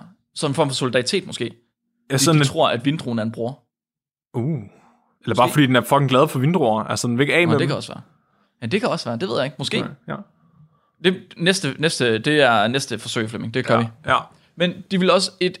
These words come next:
Speaker 1: i det næste eksperiment, der vil de også undersøge, hvor meget gift edderkopper de bruger, når de bider.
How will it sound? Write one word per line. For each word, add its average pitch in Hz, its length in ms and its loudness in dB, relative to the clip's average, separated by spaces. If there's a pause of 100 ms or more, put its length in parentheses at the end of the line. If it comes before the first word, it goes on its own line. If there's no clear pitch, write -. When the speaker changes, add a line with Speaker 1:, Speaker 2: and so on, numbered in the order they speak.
Speaker 1:
i 165 120 -4
det 170 120 0
næste 190 200 0
eksperiment, 135 300 -2
der 156 60 2
vil 151 120 -2
de 147 100 4
også 151 160 -2
undersøge, 156 320 0
hvor 107 140 -2
meget 131 480 2
gift 185 260 -2 (100)
edderkopper 123 360 2
de 139 100 2
bruger, 180 380 -2 (100)
når 135 80 -2
de 120 100 -4
bider. 131 400 -4